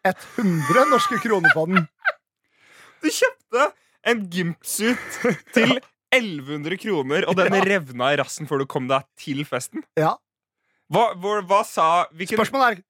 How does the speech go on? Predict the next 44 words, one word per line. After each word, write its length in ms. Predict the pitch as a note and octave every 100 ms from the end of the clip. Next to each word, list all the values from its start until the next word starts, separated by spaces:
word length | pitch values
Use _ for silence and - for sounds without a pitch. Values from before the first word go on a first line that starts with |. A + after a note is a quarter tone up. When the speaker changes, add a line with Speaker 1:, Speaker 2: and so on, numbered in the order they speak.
| _
Speaker 1:
burde 160 | F3 F3
jeg 80 |
gå 80 | E3
tilbake, 300 | E3+ D#3+ -
eh, 640 | E3 D#3 D#3 D#3 D#3 D#3 D#3
med 140 | D#3+
det? 120 | A3+ C#4+ _ -
Antageligvis. 600 | G#3+ G#3+ G3+ A3 A#3 - _ _ -
Har 100 | E3 E3 E3+ E3+ F3+
jeg 80 | F3
kvittering? 340 | F3 F3 A3 D#3+
Nei, 180 | A2+ A2
det 60 |
har 80 | G#2+
jeg 80 | -
ikke. 140 | A2+ - - F#3 G#3 - -
Speaker 2:
<laughs> 640 | F#3 - _ _ _ _
Nei, 140 | C3 C3+ -
Speaker 1:
Men 80 | F3+
jeg 20 | F#3
Speaker 2:
men 0 |
Speaker 1:
kan 120 | G3
sy 240 | - D#3+
den, 100 | C#3 F3
da. 40 | - -
Speaker 2:
Men 160 | D#3+ G3
Jonas, 460 | D#3 F3 - - _ _ _ _ _ _ _
ja, 180 | C#3 D3
ja, 200 | C#3 D3
da 140 | D3 D#3
kan 200 | D#3 B2
du 60 | B2+
ikke 120 | D#3+
bruke 300 | D3 A#2+ G#2
den 100 | A2+
til 240 | A#2+ A2+ A#2+
hovedaktiviteten 920 | A#2+ G2+ G2 F2+ F#2 G#2+ G#2 F#2+ A2+
på 20 |
en 60 | A#2
måte 140 | A2 A2+
den 60 | G#2+
er 60 |
intendert 340 | G#2 A2 F#2+ -
til. 120 | C#3+